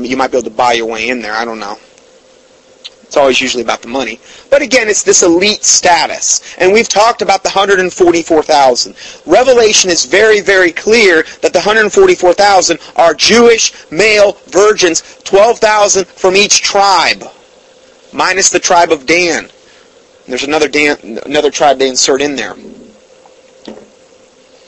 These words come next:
it's clearly spelled out in Revelation. It's black and white. So unless you were a Jewish male virgin of a certain tribe,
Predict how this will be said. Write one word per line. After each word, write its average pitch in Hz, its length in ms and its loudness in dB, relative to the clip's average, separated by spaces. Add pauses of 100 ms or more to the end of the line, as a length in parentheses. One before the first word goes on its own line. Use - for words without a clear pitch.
it's - 260 0
clearly 302 540 2
spelled 190 320 2
out 170 160 -2
in 156 40 -6
Revelation. 131 540 0 (340)
It's - 120 -4
black 277 320 0
and 185 120 0
white. 214 360 0 (1120)
So 202 180 0
unless 247 280 2
you 233 60 0
were 190 80 4
a 151 100 0
Jewish 311 640 0
male 269 420 2
virgin 156 560 0 (540)
of 170 140 0
a 185 40 2
certain 247 320 2
tribe, 175 600 -2